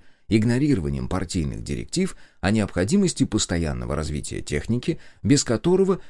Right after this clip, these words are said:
невозможно развитие социалистического производства.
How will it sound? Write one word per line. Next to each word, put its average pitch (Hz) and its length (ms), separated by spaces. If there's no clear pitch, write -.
невозможно 180 640
развитие 135 580
социалистического 90 1040
производства. 69 760